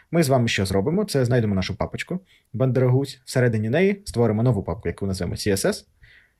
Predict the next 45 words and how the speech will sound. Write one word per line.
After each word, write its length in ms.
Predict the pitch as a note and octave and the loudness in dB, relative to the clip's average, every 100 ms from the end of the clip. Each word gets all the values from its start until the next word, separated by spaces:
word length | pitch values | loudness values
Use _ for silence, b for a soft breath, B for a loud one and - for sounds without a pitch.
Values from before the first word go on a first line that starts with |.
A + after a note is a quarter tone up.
| _ | _
І 120 | E3+ | 0
всередині 440 | E3 E3+ D3+ B2 A2+ | 2 4 4 4 2
цієї 220 | - A2 | 0 0
папки 320 | - B3 - | 0 0 -2
створимо 480 | E3+ C#3+ C#3 B2 A#2+ | -2 2 2 2 0
такий 220 | - D3 | -2 -6
файл, 200 | D3 A#3+ | 0 0
який 180 | C3 G#2+ | 0 -2
називається 360 | G#2 A#2 B2+ - | -2 0 -2 -2
Styles 480 | - F2+ G3+ G#3 - - | -2 0 0 -2 -12 -16
C 140 | - | -2
S 180 | D#3+ - | 0 0
S. 180 | - - | -6 -10
Ось 180 | - F3+ | -4 -4
так. 240 | - G#2 - _ _ b b _ | -4 -10 -14 _ _ b b _
Так. 280 | - C#3 - b b b - | -2 -2 -2 b b b -4
Тепер 260 | D#3 F#3 | 4 4
всередині 460 | D#3 D#3 D3 A#2+ A2+ | 4 4 4 4 2
Styles, 460 | - E3+ A#3 G#3+ - _ | 4 4 4 2 -8 _
спочатку 480 | - A#2+ - G#2+ G#2+ | -2 0 2 0 -2
ми 220 | G#2+ G2+ | -2 -2
додамо 380 | G2+ A2 A2 G#2+ | -2 -2 0 0
те, 80 | G2 | -2
що 120 | - | -4
скопіювали, 540 | - A#2+ D3 F3+ E3 B2 | -6 0 2 4 2 0
зараз 260 | G#2 G#2+ G2+ | -2 -2 -2
розкажу, 320 | G2+ A2 G#2 | -2 -2 -2
до 80 | G2 | -2
чого 180 | G#2 | -2
його 140 | G2+ G2 | -4 -4
примінити, 420 | F#2+ C3+ G3+ - B B | -4 0 -2 -2 B B
і 80 | - | -2
потім 260 | F#3+ G#3 C3+ | 2 2 2
підключимо 500 | A#2 C3 D#3 C3+ G#2+ | 0 2 2 2 0
в 60 | |
сам 160 | - B2+ | 0 0
документ. 420 | A2 F#2 C2+ - B B B A2+ | 0 -2 -6 -10 B B B -2
Значить, 400 | C#3+ A2 - - b _ | 0 0 -2 -10 b _
ми 120 | G#3+ | 0
зверху 400 | - A2+ - C3 | 4 4 4 0
звер-, 300 | G#2 B2 G2+ | 0 2 2
звертаємось 640 | G#2+ E3 D#3+ A2 G2+ D3 | 2 2 4 4 4 0
до 80 | C3+ | 0
такого 320 | A#2+ B2+ A2 | 0 0 -2
тегу, 440 | - F#2 F2+ F#3 | 0 0 0 -4